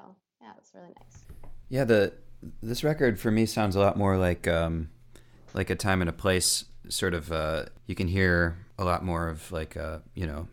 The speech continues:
Speaker 2: the performances happening in a, in a space, I feel, um, which is cool.
Speaker 1: Cool.
Speaker 2: And it, it
Speaker 1: Yeah.
Speaker 2: has a, a certain, like, a, it has, like, a, a really kind of cohesive mood to it that, that is, uh, that is, um, its own thing for sure.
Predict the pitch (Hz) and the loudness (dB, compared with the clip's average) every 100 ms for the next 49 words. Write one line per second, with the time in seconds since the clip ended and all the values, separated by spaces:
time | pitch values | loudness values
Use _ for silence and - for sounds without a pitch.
0 | - 92 90 95 - 95 90 - 90 78 | -16 -8 -4 -4 0 0 0 0 -2 -4
1 | - - - - 98 92 90 85 82 80 | -8 -14 -18 -2 2 2 0 -2 -2 0
2 | 78 78 - - - - 87 - - 90 | -2 -4 -8 -20 -14 -4 -2 -2 0 0
3 | 82 82 - 85 76 - - - - - | 0 -4 -4 -6 -6 -10 -20 -20 -20 -10
4 | 82 80 80 82 85 - 80 76 185 175 | -6 -4 -4 -6 -10 -6 -6 -4 -6 -8
5 | 165 170 - - - - - 214 87 92 | -14 -20 -20 -10 -6 -6 -8 -6 -2 0
6 | 82 82 78 80 - - 92 - 95 82 | -2 -2 -4 -6 -14 -14 -6 -2 -2 -2
7 | 80 - 90 92 78 82 - - - - | -6 -2 -2 0 -2 -4 -10 -16 -20 -20
8 | - - 110 127 117 104 98 98 98 107 | -20 -4 6 6 8 6 4 2 4 4
9 | 98 - - 107 90 95 101 - 87 87 | 4 0 0 2 2 0 0 0 0 0
10 | 92 87 95 87 - 90 - 90 90 85 | 0 0 0 0 -2 -6 -6 -6 -4 -4
11 | 78 85 82 80 80 - 95 85 80 76 | -4 -4 -4 -4 -6 -10 -8 -6 -6 -8
12 | - 78 76 78 - 85 87 80 - 85 | -10 -10 -10 -10 -10 -6 -4 -4 -4 -6
13 | 80 82 - 82 | -6 -10 -10 -12